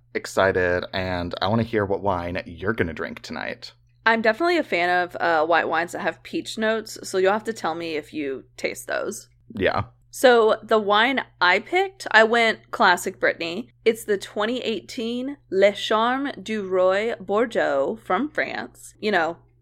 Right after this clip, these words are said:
Speaker 2: Bordeaux, wonderful, delicious.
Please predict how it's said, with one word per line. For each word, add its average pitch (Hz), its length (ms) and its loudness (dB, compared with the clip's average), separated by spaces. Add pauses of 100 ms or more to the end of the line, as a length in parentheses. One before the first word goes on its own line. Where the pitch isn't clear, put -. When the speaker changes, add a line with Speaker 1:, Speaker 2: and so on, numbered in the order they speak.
(120)
Speaker 2:
Bordeaux, 180 640 6 (140)
wonderful, 208 800 -2 (100)
delicious. 196 760 0